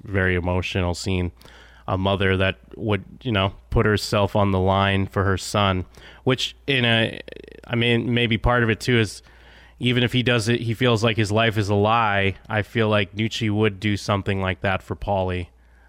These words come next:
uh, even still. So I don't know if maybe that's part of what's, uh, eh, knocking around in his head here.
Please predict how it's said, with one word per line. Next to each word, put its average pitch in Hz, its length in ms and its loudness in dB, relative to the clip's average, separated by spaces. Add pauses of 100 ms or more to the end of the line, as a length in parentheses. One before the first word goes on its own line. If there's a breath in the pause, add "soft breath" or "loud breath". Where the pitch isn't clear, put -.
(120)
uh, 92 400 -2
even 98 280 -4
still. 98 460 -2 (180)
So 87 520 -10
I 98 120 -6
don't 98 100 -2
know 95 120 -2
if 90 100 -12
maybe 95 180 -6
that's 92 280 -6
part 98 260 -4
of 92 80 -4
what's, - 340 -8 (240)
uh, 95 460 -10 (1040 loud breath)
eh, 104 200 0
knocking 107 380 0
around 98 220 4
in 95 80 2
his 92 140 -2
head 98 180 0
here. 95 300 0